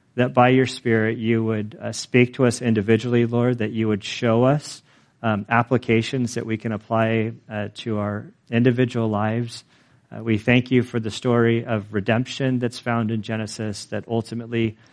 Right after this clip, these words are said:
uh, through these patriarchs, uh, the person of Jesus would come, the promised Messiah, in whom we have redemption, in whom we have hope. And so, Father, I pray that you would lead us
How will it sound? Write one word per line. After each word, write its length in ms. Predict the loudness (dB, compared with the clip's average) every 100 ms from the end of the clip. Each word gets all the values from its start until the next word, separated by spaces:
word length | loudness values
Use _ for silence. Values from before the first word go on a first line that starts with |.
| _ _ _
uh, 140 | -4 -4
through 300 | 2 4 4
these 220 | 4 0
patriarchs, 1000 | -4 -4 -2 -2 0 -2 -4 -10 -16 -16
uh, 260 | -18 -16 -18 -20 -20 -12
the 100 | -10
person 400 | -2 0 0 -2
of 160 | -2 -6 -12 -18
Jesus 580 | -4 2 2 2 -2 -4
would 140 | -8
come, 240 | -6 -6 -6
the 80 | -8
promised 460 | -6 -4 -4 -6
Messiah, 560 | -10 -4 -2 -2 -4 -10 _ _ _ _ -2
in 140 | 0
whom 580 | 2 2 2 2 -2 -8 _ -4
we 240 | 2 2
have 300 | 2 -2 -2
redemption, 800 | -2 2 0 0 -4 -2 -2 -6 _ _ _ _
in 140 | -14
whom 160 | -4 -2
we 100 | 0
have 140 | 0
hope. 440 | -4 2 4 4 -2 _ _ _ _ _ -16
And 120 | -10
so, 120 | -8
Father, 320 | 0 2 2
I 120 | 0
pray 360 | -2 -2 -2 0
that 180 | -2 -6
you 100 | -4
would 140 | -4
lead 200 | 0 2
us 260 | 2 -2 -8